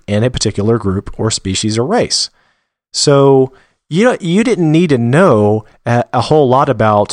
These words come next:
dwarves in the original films to appreciate Gimli, the dwarf that's always, um, band together with Legolas.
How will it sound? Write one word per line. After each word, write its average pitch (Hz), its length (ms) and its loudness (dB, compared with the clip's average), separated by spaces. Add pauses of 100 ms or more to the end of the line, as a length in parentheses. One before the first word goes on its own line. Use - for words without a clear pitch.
dwarves 117 720 2
in 120 260 -2
the 113 100 0
original 113 440 -2
films 110 680 0 (380)
to 147 160 2
appreciate 127 800 -2
Gimli, 110 480 0
the 101 140 -4
dwarf 117 380 0
that's - 240 -2
always, 107 440 0 (320)
um, 104 360 0
band 117 440 0
together 110 320 -4
with 101 200 -6
Legolas. 113 600 -6